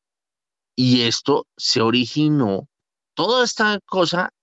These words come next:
eh, eh, mm, surgió a raíz de otra revelación que hizo Primera Página y era que, eh, ante la Superintendencia de Sociedades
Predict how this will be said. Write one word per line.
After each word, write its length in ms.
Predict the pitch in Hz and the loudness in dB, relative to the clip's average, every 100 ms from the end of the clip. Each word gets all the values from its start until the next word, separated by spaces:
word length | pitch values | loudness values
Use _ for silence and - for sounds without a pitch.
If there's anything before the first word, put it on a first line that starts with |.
| _ | _
eh, 360 | - 98 92 87 | -6 -2 -2 -4
eh, 440 | 95 92 90 90 - | -4 -2 -2 -4 -2
mm, 260 | 104 101 95 | -2 0 0
surgió 440 | - 101 90 104 | 2 0 2 0
a 60 | 107 | 0
raíz 380 | 123 120 120 110 | 0 0 0 0
de 160 | 113 | 2
otra 500 | 113 117 117 - 110 | 2 2 0 -2 -2
revelación 840 | - 107 90 85 82 101 98 104 107 _ _ _ _ - | 0 0 0 -2 -2 -2 0 -2 -4 _ _ _ _ -4
que 120 | 95 | 0
hizo 260 | 90 107 | 0 -2
Primera 380 | 104 90 82 87 | 0 -2 -2 -4
Página 480 | - 95 101 104 98 | -2 -2 0 0 0
y 160 | 82 80 | -2 -2
era 180 | 90 | -2
que, 360 | - 95 85 - _ _ _ _ _ _ | -4 -4 -4 -4 _ _ _ _ _ _
eh, 280 | - 87 90 - | -6 -4 -4 -6
ante 1000 | 110 98 85 - 95 90 87 87 85 85 82 | -4 -2 -4 -2 0 2 2 2 0 0 0
la 180 | 87 | -2
Superintendencia 1120 | 87 101 - 87 85 87 82 87 92 90 107 | -2 -4 -2 -2 -2 -2 -2 0 -2 0 0
de 100 | 104 | 0
Sociedades 1000 | 101 104 - 107 98 90 92 95 98 - | 0 -2 0 2 2 2 2 0 0 -6